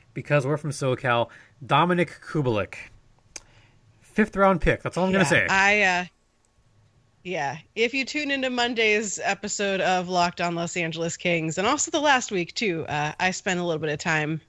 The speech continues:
Speaker 2: being all up in my feelings about how he could have been in a Kings sweater and instead is not.
Speaker 1: A fifth
Speaker 2: So on the one
Speaker 1: round
Speaker 2: hand,
Speaker 1: pick.
Speaker 2: I like the Oilers being sad.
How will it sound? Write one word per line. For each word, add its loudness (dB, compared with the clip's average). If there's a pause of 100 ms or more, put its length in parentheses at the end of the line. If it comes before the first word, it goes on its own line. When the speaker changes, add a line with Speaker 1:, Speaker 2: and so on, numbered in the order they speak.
Speaker 2:
being -2
all 0
up -2
in -4
my 0
feelings -2
about 2
how 0
he 2
could 2
have 2
been 4
in 2
a 2
Kings 0
sweater 2
and 0
instead -2 (560)
is 2
not. -6 (160)
Speaker 1:
A 2
fifth 2
Speaker 2:
So -2
on 2
the 0
one 6
Speaker 1:
round 10
Speaker 2:
hand, 4 (100)
Speaker 1:
pick. -6 (760)
Speaker 2:
I 4
like 0
the -8
Oilers -4
being -2
sad. 0